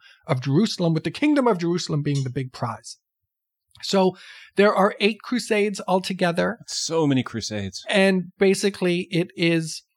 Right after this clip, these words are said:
Speaker 1: oh, over roughly around two hundred years. And basically what this is, is European knights going over into the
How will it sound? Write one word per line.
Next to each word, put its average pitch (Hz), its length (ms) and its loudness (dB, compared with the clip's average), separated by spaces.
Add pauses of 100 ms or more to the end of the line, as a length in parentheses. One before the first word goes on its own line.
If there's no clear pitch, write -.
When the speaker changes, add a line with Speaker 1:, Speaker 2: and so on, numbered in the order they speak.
(160)
Speaker 1:
oh, 175 260 2
over 175 260 2
roughly 170 460 0
around 156 240 -2
two 190 160 -4
hundred 170 280 0
years. 139 440 -4 (320)
And 156 160 2
basically 165 460 -2
what 160 240 -2
this 175 180 -4
is, 143 420 -4
is 139 360 -2 (320)
European 175 800 2
knights 139 480 -4 (340)
going 185 380 4
over 165 340 2
into 156 840 -2 (600)
the 160 220 0